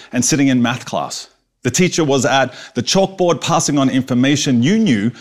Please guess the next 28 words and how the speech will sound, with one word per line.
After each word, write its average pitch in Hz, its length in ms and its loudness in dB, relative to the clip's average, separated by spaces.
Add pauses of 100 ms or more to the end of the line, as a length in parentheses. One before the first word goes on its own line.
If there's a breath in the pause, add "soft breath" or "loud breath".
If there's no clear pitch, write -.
(160 loud breath)
you 139 100 4
had 143 200 0
to - 120 -4
understand 127 800 -2
and 147 260 0
memorize 139 540 0
on 135 160 -2
some 220 320 0
level 101 420 -2 (280 loud breath)
in 139 120 2
order 139 200 2
to 135 100 0
get 127 220 0
a 123 60 0
good 120 280 0
grade 110 460 0
or 143 180 0
pass - 460 -4
an 127 100 -2
exam, 135 460 -2 (320)
right? 185 260 0 (320 loud breath)
But 139 220 0
this 107 240 2
model 151 340 2
doesn't 143 480 -2
make 120 400 -2
a 113 60 -2
student 143 680 -2